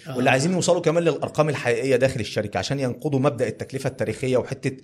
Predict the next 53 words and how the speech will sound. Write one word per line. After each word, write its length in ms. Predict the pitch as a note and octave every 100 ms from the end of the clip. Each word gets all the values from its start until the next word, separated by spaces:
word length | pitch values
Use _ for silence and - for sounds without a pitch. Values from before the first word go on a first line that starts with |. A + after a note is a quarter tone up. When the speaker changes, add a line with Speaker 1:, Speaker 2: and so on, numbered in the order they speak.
| - - - A#2
Speaker 2:
المصروفات 500 | A#2 A2 A2+ C3+ C3+
المرة 260 | A#2+ B2
الواحدة 340 | G#2+ A2 A#2+ A2
وإيرادات 300 | G#2 G#2+ A2+
المرة 260 | G#2 G#2+
الواحدة. 260 | F#2+ F2 - _ -
Speaker 1:
أيوة. 140 | D#3
Speaker 2:
وبناء 220 | G3 B3
عليه 180 | G#3 G3+
خلاص 300 | G#3+ F3 C#3+
أنا 100 | B2+
بقيت 500 | B2 C#3+ D3 - -
خدت 260 | - D#3+ D#3+
الماستر. 480 | B2 C3+ - F#3 - _ -
Speaker 1:
مم. 80 | C#3+
Speaker 2:
الحمد 200 | C#3+ C3+
لله. 260 | A2 B2+ E3+ - - - -
وكنت 260 | B2 C#3 G#3+
Speaker 1:
جميل. 100 | F3+
Speaker 2:
بالتوازي 460 | F3+ F3 G3 G3
بقى 420 | F3+ E3+ G#3+ - - -
بعمل 500 | C#3+ E3 E3+ F3 E3+ _ _ _ _
حاجتين. 520 | - D#3 D3 F#2+ - -
Speaker 1:
مم. 140 | C3 C#3
مم. 360 | C3+ C3+ A2 - - _ _ _ -
Speaker 2:
في 180 | F#3 G#3+
حاجة 200 | G3 G3
اسمها 300 | G3+ F#3+ F#3+
شهادات 500 | F#3 C#3+ B2 D#3 D3
مهنية. 380 | C3 C3 G3 - - _ _ -
Speaker 1:
مم. 280 | D#3+ C3+ C#3
Speaker 2:
لو 140 | A#2+
أنا 80 | D#3+
طولت 360 | D#3+ B2+ D3+ D#3
في 60 |
التعريف 580 | - - G#2+ C3+ C3+ -
وقفني 480 | G#2+ G#2 A#2 A2+ G#2
على 180 | E2+ F2
طول 220 | - G2+
يعني، 120 | C#3
Speaker 1:
لا، 80 | D#3
Speaker 2:
عشان 120 | G3+
Speaker 1:
لا، 100 | G3+
لا، 120 | G3 G3
Speaker 2:
كده. 80 |
Speaker 1:
كويس. 360 | - A3 F#3+ C3
لا، 100 | G3+
ده 100 | F#3+
جميل. 300 | E3+ G3+ G#3
احنا 180 | D3 E3
بنستمتع 460 | D3 C#3 G3+ F3
بالحواديت 440 | C#3+ C3 D3+ D3 E3
دي. 220 | C#3 C3